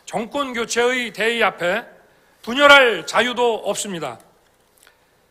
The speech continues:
국민의 뜨거운 열망에 부응하지 못한다면 우리 모두는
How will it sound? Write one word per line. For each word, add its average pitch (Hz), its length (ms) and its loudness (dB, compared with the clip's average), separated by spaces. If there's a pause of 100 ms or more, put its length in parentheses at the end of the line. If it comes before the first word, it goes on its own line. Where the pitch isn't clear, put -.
(440)
국민의 277 500 0
뜨거운 330 380 -2
열망에 262 520 4
부응하지 233 500 2
못한다면 214 840 -2 (760)
우리 254 240 -2
모두는 226 540 -2